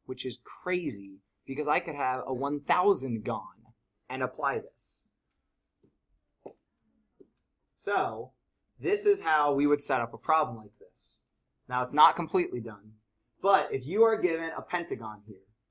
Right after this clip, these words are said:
we can find the interior angle measure because we know the entire interior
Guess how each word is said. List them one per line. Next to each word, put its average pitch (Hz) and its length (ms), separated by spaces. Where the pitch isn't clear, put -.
we 180 320
can 214 160
find 170 380
the 147 200
interior 185 680
angle 131 220
measure 120 480
because 180 260
we 202 120
know 156 240
the 147 160
entire 190 720
interior 147 760